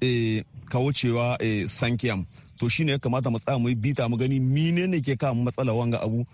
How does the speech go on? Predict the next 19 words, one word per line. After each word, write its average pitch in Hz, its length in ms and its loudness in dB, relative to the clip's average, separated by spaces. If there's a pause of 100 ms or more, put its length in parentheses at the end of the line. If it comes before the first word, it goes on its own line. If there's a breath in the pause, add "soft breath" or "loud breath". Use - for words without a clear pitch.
(260 loud breath)
kuma 147 240 0
wane 127 320 2
irin 151 240 0
alƙawali 127 480 0
na 120 240 2 (300 loud breath)
za 113 220 0
a - 40 -6
ɗauka 123 260 0
kuma 131 160 0
kaka 104 260 0
za 104 140 0
a 117 60 0
yi 113 220 0 (280 loud breath)
a 101 80 0
magance 110 480 0
abun. 90 260 -2 (840)
Saboda 151 340 0
dalili 143 360 2
haka 135 400 0